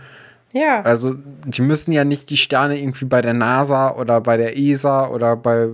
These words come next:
Speaker 2: was weiß ich anmelden, sagen, ja, das ist jetzt übrigens unser, äh, Quadrant, so,
Speaker 1: Ja.
Speaker 2: da, die ganzen gehören jetzt uns da, die vermarkten wir. Also von daher wird's ja wahrscheinlich die, ähm, ein oder andere Doppelung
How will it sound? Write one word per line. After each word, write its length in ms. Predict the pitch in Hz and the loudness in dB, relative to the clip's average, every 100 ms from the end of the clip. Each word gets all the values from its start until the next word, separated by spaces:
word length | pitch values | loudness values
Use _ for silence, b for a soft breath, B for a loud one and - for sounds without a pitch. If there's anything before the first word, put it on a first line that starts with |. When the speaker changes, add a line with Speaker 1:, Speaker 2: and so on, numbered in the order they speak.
| 113 | -2
Speaker 2:
was 200 | 131 - | -2 2
weiß 200 | 123 113 | 0 0
ich 300 | 147 139 - _ - | -4 -4 -10 _ 0
anmelden, 680 | 135 151 104 98 107 120 | 2 2 2 2 0 -2
sagen, 240 | 113 110 113 | 2 2 2
ja, 180 | 117 | 2
das 200 | 120 127 | 2 0
ist 120 | 127 131 | -2 0
jetzt 180 | 117 | 0
übrigens 500 | 151 - 127 127 - - B B B B | 0 0 0 0 -2 -12 B B B B
unser, 800 | 139 156 202 202 185 180 - 165 | -2 0 0 0 0 0 -2 -4
äh, 20 | 160 | -6
Quadrant, 1000 | - - 151 147 139 143 185 208 - - | -6 -4 -2 0 0 0 0 -4 -8 -18
so, 280 | - 156 160 | -6 0 0
Speaker 1:
Ja. 80 | 151 135 240 | 0 -2 0
Speaker 2:
da, 420 | 240 156 151 151 | 2 2 2 0
die 240 | 143 143 135 | -4 -8 -2
ganzen 540 | 147 156 151 156 147 | 0 0 -4 -4 0
gehören 360 | 139 139 139 143 | 0 2 0 0
jetzt 220 | 131 - | -6 -4
uns 300 | 156 160 - | -4 -4 -4
da, 340 | 135 127 135 131 B - | 0 0 0 -4 B -12
die 60 | - | -6
vermarkten 720 | 131 117 120 143 - 113 104 | -2 0 0 0 -4 -10 -2
wir. 280 | 104 117 131 B B | 0 0 -2 B B
Also 160 | - 113 | -2 0
von 160 | - 117 | 0 0
daher 320 | 117 131 123 | 0 0 -2
wird's 200 | 123 - | -4 -2
ja 220 | 135 123 123 B B B | 0 0 -4 B B B
wahrscheinlich 680 | 110 113 - 120 151 143 135 | -2 -2 0 -2 -2 -4 -8
die, 420 | - 120 117 120 | -6 -2 0 0
ähm, 340 | 127 120 117 123 | 0 0 0 -2
ein 180 | 127 143 | 0 0
oder 200 | 127 120 | 0 0
andere 240 | 127 120 | 0 0
Doppelung 640 | 113 147 - 135 113 107 | 0 -2 -2 -2 0 -2